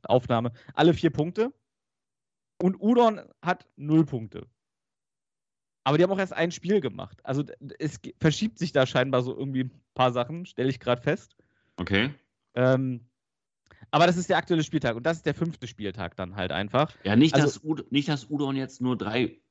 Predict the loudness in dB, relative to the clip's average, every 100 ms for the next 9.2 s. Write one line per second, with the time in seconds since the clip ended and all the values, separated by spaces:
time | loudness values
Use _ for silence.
0 | _ -8 -2 -2 -2 -4 -2 0 0 -2
1 | -10 -20 -12 0 2 2 2 2 0 -2
2 | 0 0 0 -2 0 2 4 4 2 0
3 | 0 2 0 0 -2 -2 -4 -6 -4 -4
4 | -2 -2 -2 -2 0 2 4 6 6 6
5 | 4 0 -4 -2 0 2 0 2 -2 -2
6 | -2 -2 0 0 2 2 2 -4 -10 -4
7 | -4 -4 -8 _ _ _ _ -4 -2 -2
8 | -2 -2 0 2 2 -2 -8 -4 -6 -4
9 | -6 -8